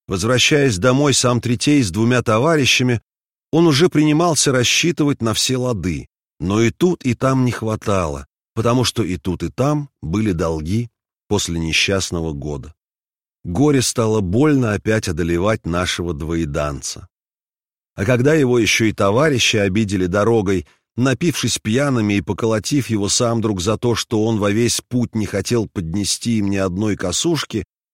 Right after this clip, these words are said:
то он, крепко разбранившись с ними, покинул их хмельных и пошёл один вперёд. «Что ближе из неминучей беды, то лучше», подумал он.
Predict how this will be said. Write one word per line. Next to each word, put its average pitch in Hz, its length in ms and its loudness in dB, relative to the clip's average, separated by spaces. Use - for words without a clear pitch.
то 151 240 4
он, 165 260 2
крепко 113 480 0
разбранившись 107 800 -2
с - 140 -2
ними, 120 360 -2
покинул 139 540 2
их 117 80 0
хмельных 117 720 0
и 113 80 -4
пошёл 123 400 0
один 90 260 -2
вперёд. 76 520 -6
«Что - 280 -2
ближе 123 460 4
из 110 140 2
неминучей 107 640 0
беды, 82 520 -2
то 123 120 4
лучше», 85 640 -4
подумал 90 520 -2
он. 76 300 -8